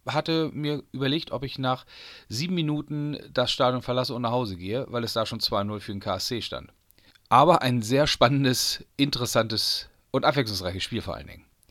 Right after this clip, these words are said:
Dritte Zweite, Auswärtsspiel bei der Hertha in Berlin. Dort hat der H S V eins zu zwei gewonnen.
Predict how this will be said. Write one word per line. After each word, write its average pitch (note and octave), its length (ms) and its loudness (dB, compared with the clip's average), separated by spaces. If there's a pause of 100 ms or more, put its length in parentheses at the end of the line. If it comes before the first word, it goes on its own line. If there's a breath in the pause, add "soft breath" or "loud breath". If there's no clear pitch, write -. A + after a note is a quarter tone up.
(640 loud breath)
Dritte G3 280 2
Zweite, F3+ 460 4
Auswärtsspiel C3+ 840 2
bei A2 180 2
der B2 160 4
Hertha C#3 300 4
in A#2 140 0
Berlin. G#2+ 580 -2 (140)
Dort B2 180 2
hat C3 140 0
der B2 80 2
H B2 100 4
S - 80 -2
V B2 160 2
eins A#2 220 -6
zu B2 80 -10
zwei A#2+ 240 2
gewonnen. A#2+ 340 4